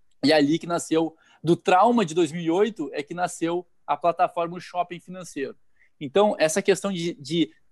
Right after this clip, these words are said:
se conectar com o cliente e buscar oportunidades, ela se transforma. A Start, a, a gente tinha muito, nossa venda sempre foi digital,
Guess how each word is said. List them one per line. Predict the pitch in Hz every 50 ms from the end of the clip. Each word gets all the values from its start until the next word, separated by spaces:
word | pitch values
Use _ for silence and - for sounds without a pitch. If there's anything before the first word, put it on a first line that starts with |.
| _ -
se | - - - 190
conectar | 165 190 185 180 180 170 _ - 185 190 214 226
com | - 226
o | 208
cliente | 202 202 180 170 156 151 139 -
e | 160
buscar | 143 147 135 - 175 170
oportunidades, | 175 170 170 170 151 147 160 147 147 151 165 165 160
ela | 185 180
se | - -
transforma. | - 202 180 - 190 165 147 135 _ _ _ _ _
A | - - 156
Start, | 170 160 - - - 180 - - - - - - - 165 160
a, | - 147 - -
a | 143
gente | 139 175 175 - -
tinha | _ - - 185 196 196 180 156 - - _
muito, | - 156 151 160 202 240 240 254
nossa | 196 190 180 180 160 - 175 151
venda | 135 151 160 160 160 147 135 117
sempre | 117 - - 175 175 -
foi | - 170 156
digital, | 147 139 127 127 135 135 - 143 147 165 196 190 - _